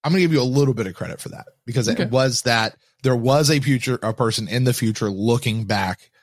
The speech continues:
Speaker 1: via video. So I, I'll give you, I'm gonna give you a tenth of a point for that part, but I cannot give you anything else because, yeah, you're not right at all.
Speaker 2: No.
Speaker 1: Not right at all.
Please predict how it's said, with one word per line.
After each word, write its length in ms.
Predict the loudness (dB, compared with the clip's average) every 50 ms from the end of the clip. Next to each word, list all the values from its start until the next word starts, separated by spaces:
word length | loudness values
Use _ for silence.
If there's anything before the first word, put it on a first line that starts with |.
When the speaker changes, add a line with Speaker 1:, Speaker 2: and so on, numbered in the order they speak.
| _ _ _
Speaker 1:
via 220 | -2 -2 -2 0
video. 380 | -2 -4 -6 -8 -10 -14 -10 -6
So 180 | -2 0 0 2
I, 200 | 2 0 0 0 0
I'll 140 | 0 0 2
give 200 | 0 0 0 -2
you, 80 | -2 0
I'm 100 | 0 0
gonna 140 | 0 0 -2
give 160 | -2 -2 -4
you 220 | -2 -2 -2 -4 -4 -8 -14 -20 _ _ _ -4
a 80 | -2 0
tenth 200 | 0 0 0 0
of 80 | 0
a 60 | 0
point 480 | -2 0 0 0 2 0 0 -4 -8 -14 _ _ _ _ _ _ _ _ 0
for 100 | 2 2
that 180 | 4 2 2
part, 180 | 0 0 -2 0
but 80 | -2 -2
I 80 | -4
cannot 400 | -4 -2 -2 0 0 2 0 0
give 140 | 0 -2 0
you 120 | 0 0
anything 300 | 0 0 -2 -2 0 0
else 220 | 2 2 2 0 0
because, 340 | -2 -4 -2 -2 0 0 0
yeah, 240 | 0 -2 -2 -4 -8 -12 _ -10
you're 340 | -8 -6 -6 -6 -8 -10 -12 -18 _ _ _ _ _ _ -4
not 240 | -2 -2 -2 -4 -6
right 220 | -10 -10 -10 -10 -10
at 120 | -12 -12
all. 200 | -12 -14 -16 _ _ _ _ _ -10
Speaker 2:
No. 80 | -10 -10 -14 _ _ _ _ _ _ _ -8
Speaker 1:
Not 180 | -6 -6 -6 -6
right 160 | -6 -6 -6
at 100 | -8 -10
all. 180 | -12 -12 -14